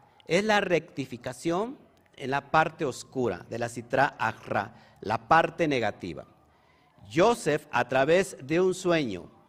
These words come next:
que contó y a través de una interpretación errónea lo llevó al calabozo, ahora a través de otro sueño, Joseph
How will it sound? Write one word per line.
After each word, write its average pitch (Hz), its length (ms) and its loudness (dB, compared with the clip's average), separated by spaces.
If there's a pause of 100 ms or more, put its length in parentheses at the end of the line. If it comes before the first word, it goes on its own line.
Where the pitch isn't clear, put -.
(140)
que 147 180 -2
contó 131 840 -2 (320)
y 110 160 -2
a 120 100 2
través 151 380 2
de 170 80 2
una 180 180 4
interpretación 160 760 -2
errónea 160 600 2
lo 127 100 -2
llevó 120 320 2
al 156 140 2
calabozo, 180 720 2 (880)
ahora 185 340 6
a - 80 4
través 190 320 6
de 226 80 2
otro 233 220 0
sueño, 156 520 -2 (760)
Joseph 175 720 0